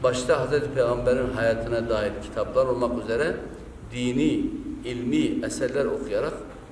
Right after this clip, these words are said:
vaktini değerlendirmesi müstehaptır. Son olarak, e, itikaf neye benziyor değerli kardeşlerim? Şöyle bir benzetme yapılıyor. Yani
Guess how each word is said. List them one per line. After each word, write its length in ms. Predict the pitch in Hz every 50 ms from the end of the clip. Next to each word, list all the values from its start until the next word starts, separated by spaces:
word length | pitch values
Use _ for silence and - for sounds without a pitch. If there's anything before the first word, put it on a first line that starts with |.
| - -
vaktini 560 | - 110 110 - - 113 113 131 147 160 - 113
değerlendirmesi 880 | 113 113 110 110 110 107 101 104 104 101 101 98 98 - - 160 180 - - - - - - - -
müstehaptır. 600 | 104 - - - 110 - 98 90 - - - 156 - - - - - - - - - - - - - - - - - - - - - - - -
Son 140 | 180 180 180
olarak, 340 | 160 147 147 151 156 160
e, 340 | - - - - - - 120 120 110 107 104 - - - - - - - - - - -
itikaf 440 | 151 - 147 143 - - 170 160 156 - - - - - - - - - - 117
neye 320 | 123 139 165 170 170 -
benziyor 440 | 117 110 107 104 107 110 113 - - - - - - - - -
değerli 260 | 104 104 - - 104
kardeşlerim? 540 | 104 101 101 101 - - 113 117 151 180 175 - - -
Şöyle 260 | 143 135 135 123 -
bir 200 | 127 123 127 123 - - 123 - - - - - - - - -
benzetme 480 | 110 113 113 113 117 113 113 113 123 123
yapılıyor. 480 | 120 - - - 117 - 113 156 185 - - - - - - - - - - - - - - - - - -
Yani 420 | - 143 151 147 127 123 123 123